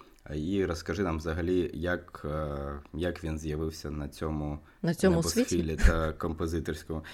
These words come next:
Speaker 1: На цьому світі в мене є ідея, як
Speaker 2: Про,
Speaker 1: він
Speaker 2: про
Speaker 1: з'явився.
Speaker 2: пестик
Speaker 1: Я, в
Speaker 2: Тичинку.
Speaker 1: принципі, як батько двох дітей, я можу с-, розказати <laughs> алгоритми. <laughs> Мені цікаво саме, як він з'явився як композитор.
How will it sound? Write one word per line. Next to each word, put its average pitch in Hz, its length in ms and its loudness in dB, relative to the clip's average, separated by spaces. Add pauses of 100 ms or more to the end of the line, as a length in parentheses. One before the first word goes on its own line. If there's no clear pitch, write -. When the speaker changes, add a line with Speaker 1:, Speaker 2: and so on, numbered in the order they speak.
(140)
Speaker 1:
На 147 80 4
цьому 180 220 6
світі 185 360 4
в 135 60 4
мене 131 200 8
є 101 200 8
ідея, 78 220 2
як 78 80 6
Speaker 2:
Про, - 100 10
Speaker 1:
він 78 160 -2
Speaker 2:
про 220 100 6
Speaker 1:
з'явився. - 380 6
Speaker 2:
пестик - 240 -2
Speaker 1:
Я, 135 80 10
в - 20 10
Speaker 2:
Тичинку. 180 280 8
Speaker 1:
принципі, 104 500 12
як 95 220 8
батько 104 300 8
двох 95 260 6
дітей, 123 460 4
я 98 240 2 (500)
можу 98 320 6
с-, - 440 4
розказати 92 640 12 (340)
<laughs> - 320 2
алгоритми. 98 680 8
<laughs> - 1800 -2
Мені 107 220 8
цікаво 101 460 4
саме, 98 520 4
як 90 260 0
він 87 140 2
з'явився 85 400 0
як 73 100 -2
композитор. 73 540 -6